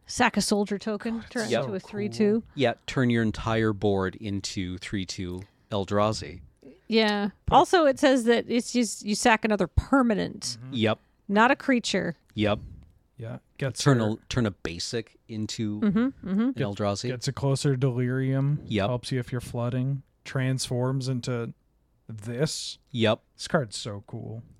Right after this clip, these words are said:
Speaker 3: I, I would first pick this.
Speaker 2: Me too. Cameron, if I may.
Speaker 3: If you may.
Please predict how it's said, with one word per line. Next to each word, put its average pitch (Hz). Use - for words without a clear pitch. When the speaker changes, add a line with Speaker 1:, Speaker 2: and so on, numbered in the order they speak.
Speaker 3:
I, 117
I 117
would 113
first -
pick -
this. -
Speaker 2:
Me 320
too. 294
Cameron, 135
if 135
I 156
may. 110
Speaker 3:
If -
you 98
may. 92